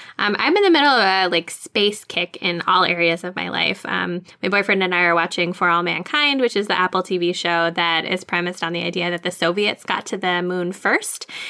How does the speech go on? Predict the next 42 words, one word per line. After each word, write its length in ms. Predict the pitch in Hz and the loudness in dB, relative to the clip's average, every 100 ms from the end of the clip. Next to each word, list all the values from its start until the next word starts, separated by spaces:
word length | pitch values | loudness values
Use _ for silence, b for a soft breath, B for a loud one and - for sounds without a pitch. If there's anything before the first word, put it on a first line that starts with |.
| B B | B B
and 180 | 202 202 | -2 0
then 280 | 190 185 | 0 0
they 400 | 175 175 175 175 - | 2 4 4 2 0
sent 260 | 196 190 | -2 0
a 100 | 175 | -2
woman 380 | 175 180 180 170 | 0 0 2 0
astronaut 560 | 151 156 - 180 156 - | -2 -4 -2 -2 -2 -4
to 120 | 175 | -6
the 100 | 170 | -6
moon. 240 | 170 156 | -6 -6
And 160 | 156 170 | -6 -2
so 100 | 165 | 0
it 240 | 160 - | 0 -6
kind 160 | - 165 | -8 -8
of 80 | 170 _ - | -8 _ -8
changes 540 | - 202 175 175 170 | -4 -2 0 0 -2
the 100 | 175 | -2
whole 180 | 175 165 | 0 0
idea 300 | 165 180 175 | 0 0 -2
of 80 | 190 | -2
the 100 | 214 | -8
space 340 | - - - | -6 -6 -6
race. 240 | - 196 196 | -8 -8 -4
And 140 | 190 | -2
it 80 | 185 | 2
is 260 | 185 180 - B B B | 2 0 -6 B B B
super 380 | - - 285 254 | -12 -4 0 0
fascinating 520 | 214 185 196 180 175 | -2 -4 -4 -2 0
and 80 | 175 | -2
really 200 | 170 165 | -2 -4
good. 340 | 165 156 160 | -2 -4 -4
So 140 | 180 180 | -4 -4
I've 80 | 180 | -2
been 100 | 180 | -2
reading 240 | 180 170 | -2 -2
a 40 | |
bunch 180 | 165 170 | -4 -6
of 80 | 170 | -10
space 380 | - 165 - - | -8 -6 -6 -8
books. 340 | - - - | -10 -10 -16
So, 260 | - - 185 175 170 | -16 -8 -2 0 2
um, 440 | 165 156 151 180 | 0 -2 -4 -8